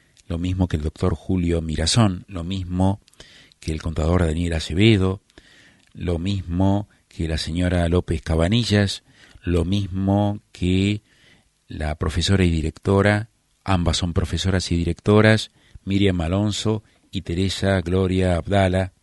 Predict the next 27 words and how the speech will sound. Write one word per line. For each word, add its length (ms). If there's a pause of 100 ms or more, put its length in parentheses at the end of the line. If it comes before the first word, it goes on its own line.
(760)
mucha 240
gente 320
que 160
quiero 420
y 100
que 120
aprecio 580
y 80
que 140
respeto, 560 (340)
y 120
ellos 280
hacen 240
lo 100
propio 380
conmigo. 500 (520)
Bien, 380
debía 340
terminar 500
qué 120
es 80
lo 60
que 120
hacemos 520
en, 360 (460)
en 120
Fundecos. 760